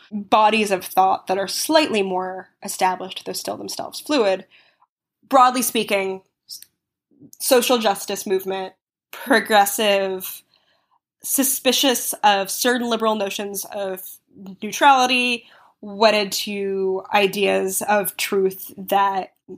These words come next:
take seriously ways in which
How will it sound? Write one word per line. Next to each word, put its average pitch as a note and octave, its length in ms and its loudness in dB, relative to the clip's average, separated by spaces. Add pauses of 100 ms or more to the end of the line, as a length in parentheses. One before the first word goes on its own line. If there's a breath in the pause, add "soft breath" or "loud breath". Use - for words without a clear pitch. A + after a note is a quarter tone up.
take - 200 -2
seriously G3 840 2 (340 soft breath)
ways G3+ 360 2
in G3 120 0
which - 460 -2